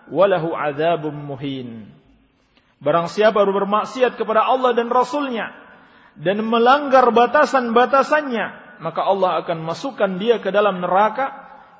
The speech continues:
dia kekal di dalamnya dan baginya adab yang menghinakan.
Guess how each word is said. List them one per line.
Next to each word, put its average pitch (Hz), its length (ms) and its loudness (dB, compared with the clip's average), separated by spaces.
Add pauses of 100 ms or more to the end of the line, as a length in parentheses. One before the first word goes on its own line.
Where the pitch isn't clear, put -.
dia 156 160 -2
kekal 170 400 0
di 156 80 -4
dalamnya 185 720 -4
dan 151 240 -8
baginya 156 400 -6
adab 175 320 -2
yang 151 160 -6
menghinakan. 135 800 -12